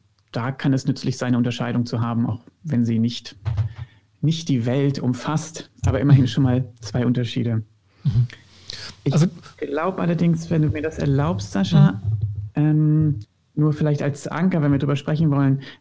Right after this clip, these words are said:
Speaker 1: der Unterschied zwischen lösungs- und prozessorientiert ist, glaube ich, ein anderer, Jörg. Das ist ein, eine andere
Speaker 2: Mhm.
Speaker 1: Dimension.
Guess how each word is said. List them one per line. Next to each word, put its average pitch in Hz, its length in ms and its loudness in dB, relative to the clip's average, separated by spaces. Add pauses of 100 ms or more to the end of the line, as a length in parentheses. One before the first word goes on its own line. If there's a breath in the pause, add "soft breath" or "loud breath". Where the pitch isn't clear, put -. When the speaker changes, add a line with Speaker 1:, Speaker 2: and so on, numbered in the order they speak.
Speaker 1:
der 147 120 -2
Unterschied 160 460 0
zwischen 151 320 0
lösungs- 175 460 2
und 151 120 2
prozessorientiert 196 920 -4
ist, - 160 -10
glaube 170 200 0
ich, 165 100 0
ein 165 60 2
anderer, 147 460 0
Jörg. 110 340 -2 (640 soft breath)
Das 135 140 -4
ist - 60 -4
ein, 147 280 4
eine 151 120 0
andere 139 200 6
Speaker 2:
Mhm. 120 40 0
Speaker 1:
Dimension. 113 720 0